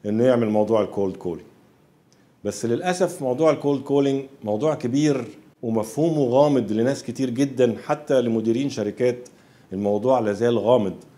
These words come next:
ولازال غير مفهوم، وناس كتير بتشكك فيه بسبب إن هو بيضيع وقت. يعني نقدهم الوحيد ليه إنه مضيعة للوقت، بياخد وقت كتير، وفي شركات تاني بتعتمد عليه اعتماد تام. طبعًا قبل ما نتكلم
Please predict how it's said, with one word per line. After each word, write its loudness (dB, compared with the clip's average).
ولازال 0
غير -2
مفهوم، -2
وناس 0
كتير -4
بتشكك -4
فيه -2
بسبب 0
إن -4
هو 0
بيضيع 4
وقت. -4
يعني -4
نقدهم 0
الوحيد 0
ليه 0
إنه -2
مضيعة 2
للوقت، -4
بياخد 2
وقت -2
كتير، -4
وفي -6
شركات -2
تاني 0
بتعتمد -2
عليه 2
اعتماد -2
تام. 2
طبعًا 0
قبل -4
ما -2
نتكلم -2